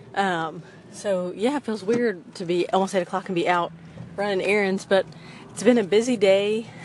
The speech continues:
Uh, started off the morning with a walk, wa-, did a thirty-minute walk, felt really good. My leg is feeling so much better, looking so much better. I can tell it's really starting to close, and,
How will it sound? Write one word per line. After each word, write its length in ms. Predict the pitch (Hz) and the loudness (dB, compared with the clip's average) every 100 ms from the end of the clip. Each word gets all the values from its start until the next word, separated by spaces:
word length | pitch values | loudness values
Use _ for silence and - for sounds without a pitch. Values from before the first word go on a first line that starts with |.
| - | 0
Uh, 360 | 190 175 160 | 0 2 -2
started 320 | - 233 220 | -2 0 2
off 100 | 202 | 2
the 80 | 208 | 2
morning 340 | 196 190 185 175 | 0 2 2 0
with 160 | 170 | 0
a 60 | 160 | -2
walk, 420 | 151 196 330 - | 2 4 4 2
wa-, 140 | 196 | 2
did 180 | 196 202 | 2 4
a 60 | 180 | 2
thirty-minute 420 | 175 202 208 175 | 2 2 2 2
walk, 300 | 180 185 - | 4 2 0
felt 240 | 220 180 | -2 0
really 240 | 196 226 214 | 2 2 2
good. 400 | 196 196 196 190 - - - - - - | 2 0 0 -4 -12 -14 -14 -14 -14 0
My 140 | 180 | 2
leg 540 | 180 180 190 196 190 165 | 4 4 4 2 0 -2
is 340 | - 170 - | -2 -2 -4
feeling 380 | - 240 254 247 | 0 4 6 4
so 140 | 254 | 2
much 160 | 226 226 | 0 2
better, 240 | 214 196 | 2 4
looking 420 | 170 185 226 240 214 | 2 2 2 2 0
so 140 | 185 | -2
much 180 | 175 - | -4 0
better. 200 | 180 170 | 4 4
I 80 | 175 | 2
can 140 | 180 | -4
tell 260 | 170 185 175 | 4 4 4
it's 180 | 165 | 2
really 140 | 185 180 | 0 0
starting 380 | 175 170 175 160 | 0 0 0 0
to 200 | 156 - | -2 -4
close, 800 | 160 185 185 185 175 170 170 - - - - - - - | 0 4 6 4 2 -2 -6 -10 -12 -16 -14 -14 -16 -6
and, 460 | 170 175 160 160 | -2 -2 -2 -6